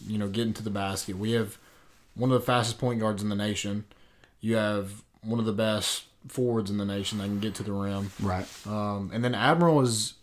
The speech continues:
Speaker 1: a guard that's, well, forward guard that's bigger than probably anybody that will guard him.
Speaker 2: Yeah.
Speaker 1: So
Speaker 2: he needs to u-, just u-, utilize that.
Speaker 1: Yeah. I mean, there should be no reason why we shouldn't get back to how we do things and, you know, take care of business. I think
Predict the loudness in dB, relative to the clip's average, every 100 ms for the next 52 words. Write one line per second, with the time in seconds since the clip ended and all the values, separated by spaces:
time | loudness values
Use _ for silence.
0 | -6 -6 0 4 8 8 6 2 0 -4
1 | -6 _ -10 -10 -10 _ -6 0 2 2
2 | 2 2 2 0 -4 -14 -20 _ -8 -2
3 | -2 -2 -6 -8 _ 0 2 4 2 2
4 | 2 -2 -8 _ -4 2 2 4 2 4
5 | 4 2 0 -2 -4 -4 -6 -10 -16 -2
6 | -2 -2 -6 2 8 8 8 4 2 0
7 | -2 -2 4 6 6 4 -2 -4 -10 -8
8 | 2 2 2 -8 -4 0 4 2 2 0
9 | 2 4 4 4 4 2 2 2 2 0
10 | -2 -2 -2 0 -2 -2 -4 -2 -2 -2
11 | -2 -4 -4 -4 -2 -4 -4 -4 -6 -10
12 | -20 -20 -20 -12 -6 -4 -2 -2 -2 -2
13 | -4 -4 -2 0 0 -2